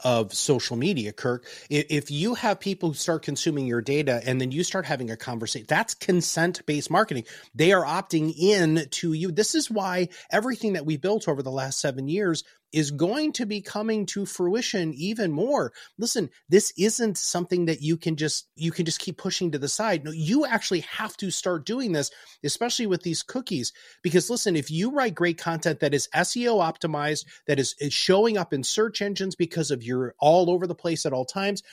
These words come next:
you're getting good numbers from interacting with people, you don't have to worry about this stuff.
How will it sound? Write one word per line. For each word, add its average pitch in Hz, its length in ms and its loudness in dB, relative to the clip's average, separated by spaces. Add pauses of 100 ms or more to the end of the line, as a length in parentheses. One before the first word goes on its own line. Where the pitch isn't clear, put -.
(180)
you're 151 120 2
getting 180 280 6
good 147 180 2
numbers 165 400 2
from 151 140 -4
interacting 147 600 0
with 196 140 2
people, 233 420 -4 (200)
you 208 80 4
don't 262 80 4
have 254 100 -8
to 247 80 0
worry 226 460 4
about 139 340 4
this - 180 -6
stuff. - 460 -6